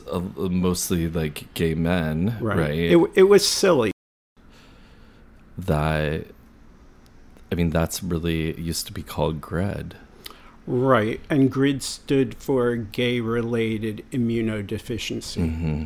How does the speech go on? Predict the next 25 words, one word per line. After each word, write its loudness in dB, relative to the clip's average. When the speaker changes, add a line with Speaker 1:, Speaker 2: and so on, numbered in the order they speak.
Speaker 2:
disease. -10
So 0
it 0
was -6
first -6
known -4
as -8
grid, -8
you're -6
right. -8
Speaker 1:
And 2
that 2
is -4
really 2
where 0
we -2
look -4
at 0
and -4
we -4
see -6
the -6
stigma -4
associated -4
with -2